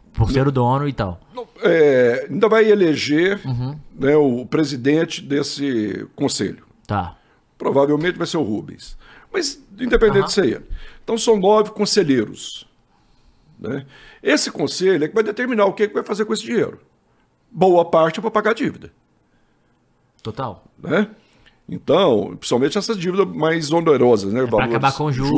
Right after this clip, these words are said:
Speaker 2: juros
Speaker 1: e
Speaker 2: altos,
Speaker 1: tal,
Speaker 2: é.
Speaker 1: aham.
Speaker 2: Então, é esse conselho que vai chegar lá e falar assim, "Olha, o Bruno Musi, você é o C E O."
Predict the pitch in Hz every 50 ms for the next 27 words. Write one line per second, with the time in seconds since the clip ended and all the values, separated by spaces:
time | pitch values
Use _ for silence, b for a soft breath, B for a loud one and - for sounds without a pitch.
0 | 143 151 143 120 113 123 123 135 123 110 139 135 120 104 110 120 123 139 135 B
1 | B B B B - 240 240 233 247 269 302 269 - - 196 165 139 - - 196
2 | 220 220 196 147 151 143 175 180 196 190 - 202 165 165 170 196 185 - 185 180
3 | 160 - - 180 170 143 127 123 120 117 117 131 156 165 165 165 170 190 196 165
4 | 131 107 - 107 123 139 135 - 170 180 170 - - 196 147 110 101 - -